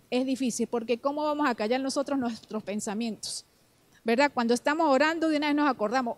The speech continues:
"Uy, se me olvidó tal cosa. Uy, ¿cuánto me falta para terminar? Ya estoy sobre la hora". Entonces, es, pero ¿qué, qué se recomienda?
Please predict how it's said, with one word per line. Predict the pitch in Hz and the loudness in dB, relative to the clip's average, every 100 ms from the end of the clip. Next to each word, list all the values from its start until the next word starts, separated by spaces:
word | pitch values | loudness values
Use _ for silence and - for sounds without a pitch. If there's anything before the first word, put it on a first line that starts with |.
| - | -2
"Uy, | 370 311 247 233 220 196 196 | 2 4 4 0 -2 -4 -6
se | - 220 | -4 -2
me | 220 | 0
olvidó | 220 240 | 2 0
tal | 254 277 | 0 -4
cosa. | - 269 - 233 202 _ _ _ _ _ _ _ - | -2 -2 -4 -10 -12 _ _ _ _ _ _ _ -2
Uy, | 311 | 0
¿cuánto | 262 254 | 2 0
me | 254 196 | -2 -2
falta | 254 233 | -2 -2
para | 233 202 | -2 -2
terminar? | 196 196 214 220 - - _ _ _ _ _ _ _ _ _ _ _ - | -2 -4 -2 -4 -6 -16 _ _ _ _ _ _ _ _ _ _ _ -6
Ya | 247 | -6
estoy | 233 277 269 269 | 0 0 0 0
sobre | 277 233 | -2 -2
la | 208 214 | -2 -2
hora". | 285 302 302 277 _ | -2 -4 -8 -10 _
Entonces, | 247 226 254 - | -8 -6 -6 -6
es, | 247 262 254 - _ _ _ _ _ | -2 -2 -2 -8 _ _ _ _ _
pero | 247 262 262 | 0 0 0
¿qué, | 320 330 349 370 - _ _ - | -2 0 2 0 -2 _ _ -2
qué | 320 | 0
se | 330 330 | 2 2
recomienda? | 285 233 - 214 277 247 196 | 2 0 0 0 0 -2 -6